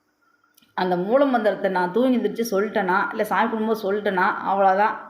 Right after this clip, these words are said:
அந்த மூலமந்திரத்தை சொல்லி முடிச்சேன்னா, நான் பாட்டுல என் வேலையை போயிட்டு, எப்பவுமே சரி, எனக்கு இதை செய்-, அதெல்லாம் செய்யறது நம்ம கடமை.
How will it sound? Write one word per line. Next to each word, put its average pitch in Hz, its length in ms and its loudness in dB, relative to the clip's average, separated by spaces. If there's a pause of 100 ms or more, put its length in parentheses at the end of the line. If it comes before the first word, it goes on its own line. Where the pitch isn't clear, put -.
(760)
அந்த 220 120 2
மூலமந்திரத்தை 262 400 4
சொல்லி 240 300 0
முடிச்சேன்னா, 240 420 2
நான் 240 200 2
பாட்டுல 202 240 2
என் 220 80 2
வேலையை 190 180 2
போயிட்டு, 165 360 -4
எப்பவுமே 254 580 2
சரி, 240 180 0
எனக்கு 220 240 0
இதை 220 160 0
செய்-, 214 220 -4 (220)
அதெல்லாம் 359 360 2
செய்யறது 370 320 -2
நம்ம 311 220 2
கடமை. 339 400 2